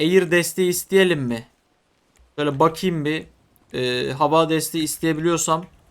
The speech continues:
Galiba isteyemiyorum. Herhangi bir kovalamacı da olmadığımız için. Şöyle bir bakalım. Dediğim an, dediğim an çatışma başlar.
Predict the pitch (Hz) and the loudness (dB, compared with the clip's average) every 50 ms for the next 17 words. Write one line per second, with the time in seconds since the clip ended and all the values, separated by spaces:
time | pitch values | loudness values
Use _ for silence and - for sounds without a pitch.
0 | _ _ _ _ _ _ _ _ _ 135 143 160 170 165 156 151 143 - - - | _ _ _ _ _ _ _ _ _ 0 0 2 2 2 2 0 0 -2 -4 -2
1 | 156 156 156 151 143 131 127 131 143 165 _ _ _ 139 135 139 139 143 143 139 | -2 0 0 0 -2 -2 -2 -2 -4 -8 _ _ _ -6 -4 -4 -4 -4 -4 -4
2 | 139 139 143 147 143 - _ - - 139 135 135 135 139 135 139 135 131 127 139 | -2 -2 -2 -4 -4 -8 _ -6 -4 0 0 2 2 2 0 0 -2 -2 -2 -2
3 | 135 135 139 139 139 135 127 123 123 120 120 - - 143 - - 170 165 160 156 | 0 0 0 0 0 0 0 0 -4 -4 -4 -6 -12 -14 -8 -8 -8 -8 -6 -2
4 | 160 175 175 - 180 156 151 160 190 - - _ _ _ _ _ - - - - | -4 -2 0 2 2 2 0 -2 -4 -12 -18 _ _ _ _ _ -18 -18 -16 -16
5 | - - - - - - - - - - - - - - - - - - - - | -16 -18 -18 -18 -20 -20 -20 -20 -20 -20 -20 -20 -20 -20 -20 -20 -20 -20 -20 -8
6 | - 139 156 165 196 214 196 208 233 254 254 - - - - - - - - - | 0 2 4 6 6 6 6 6 4 4 2 -6 -16 -20 -20 -20 -18 -18 -18 -18
7 | - - - - - - - - - - 131 156 175 190 180 220 208 202 226 247 | -18 -20 -20 -20 -20 -20 -20 -18 -14 -6 0 2 2 2 4 2 2 2 2 2
8 | 240 - - - - 196 190 196 - 233 247 240 233 208 - - 233 220 - | 0 -2 -8 0 0 2 2 2 2 4 4 6 6 4 4 6 4 4 4